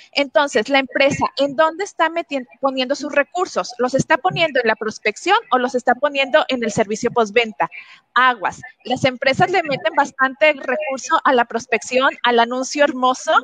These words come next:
y después, cuando ya el cliente pasó y te va a regresar algo, resulta que la política, las cancelaciones es un batallar, eh, o no se puede porque la empresa piensa que si pongo la política que te regreso tu dinero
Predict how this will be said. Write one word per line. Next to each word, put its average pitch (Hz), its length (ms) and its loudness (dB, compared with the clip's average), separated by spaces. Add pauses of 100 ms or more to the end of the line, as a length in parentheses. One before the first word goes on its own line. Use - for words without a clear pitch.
(160)
y 269 120 -2
después, 277 500 2
cuando 277 300 0
ya 302 80 4
el 330 100 -6
cliente 349 420 0
pasó 277 300 2
y 262 60 0
te 247 120 0
va 247 100 4
a - 20 2
regresar 285 480 0
algo, 277 200 2
resulta 262 440 -4
que 285 100 -6
la 294 120 2
política, 302 580 -4 (340)
las 254 220 4
cancelaciones 262 800 0
es - 240 0 (100)
un 285 300 -4
batallar, 247 640 2 (340)
eh, 240 320 4
o 240 200 4
no 254 180 0
se 302 160 0
puede 294 300 2
porque 247 320 -2
la 240 80 2
empresa 285 540 2 (100)
piensa 311 500 0
que 233 240 -2 (220)
si 247 160 -6
pongo 262 260 0
la 302 140 2
política 302 580 -2
que 214 140 -8
te 220 160 -2
regreso 240 500 -4
tu 277 300 -4
dinero 285 520 2